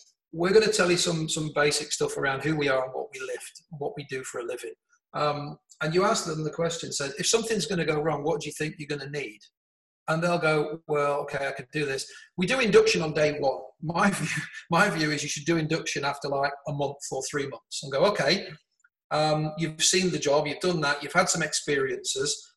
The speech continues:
What do you think? And let's induct you now and ask you what you think could do to make the job better."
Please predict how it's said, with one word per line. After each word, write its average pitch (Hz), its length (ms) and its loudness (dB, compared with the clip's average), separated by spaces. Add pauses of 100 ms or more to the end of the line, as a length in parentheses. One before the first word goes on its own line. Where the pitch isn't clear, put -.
(120)
What 170 160 -2
do 160 60 -4
you 151 80 -8
think? 151 320 -2 (1000)
And 156 80 -4
let's 165 220 0
induct 156 340 -4
you 151 100 -4
now 156 260 2
and 147 80 -2
ask - 200 -2
you 139 120 -4
what 135 140 -6
you - 60 -14
think 143 280 -4
could 143 120 -14
do 131 140 -2
to 123 160 -10
make 127 160 -10
the - 180 -20
job 120 280 -6
better." 123 260 -12